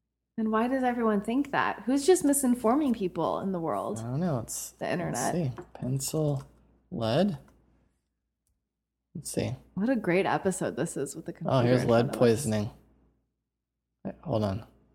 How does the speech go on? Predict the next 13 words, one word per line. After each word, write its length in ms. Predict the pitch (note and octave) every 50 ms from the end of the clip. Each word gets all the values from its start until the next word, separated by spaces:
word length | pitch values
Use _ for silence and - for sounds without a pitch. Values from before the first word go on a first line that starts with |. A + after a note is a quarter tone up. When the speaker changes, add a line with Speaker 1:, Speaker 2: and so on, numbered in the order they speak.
| _ _ _ _ _ _ _ _ _ _ _ _
Speaker 2:
Most 260 | D3+ D3 F3+ F#3+ F#3+
pencil 320 | - F3 D#3 D3+ - E3 D3+
cores 380 | - - - C#3 C3+ C#3 C#3
are 80 | C3+ B2
made 240 | B2 A#2 A2+ A#2 C3
of 120 | C3+ C#3
graphite, 800 | - - G2+ G#2 G#2+ - - A2+ A#2+ D#3+ A#3+ - - - - -
ta-da, 580 | - - D#3+ F#3 F#3 F#3 F#3 F#3 F#3 F#3+ G3+ A3
Speaker 1:
Okay. 160 | - B3 G3 E3
Speaker 2:
mixed 280 | C#3+ C#3+ C#3+ - -
with 160 | D3+ C3+ C#3 -
clay 300 | - - C#3 C3 C#3 D3+
binder, 600 | D3 B2 A#2 A#2 A#2 A2+ A2 A#2 B2 D3 D#3+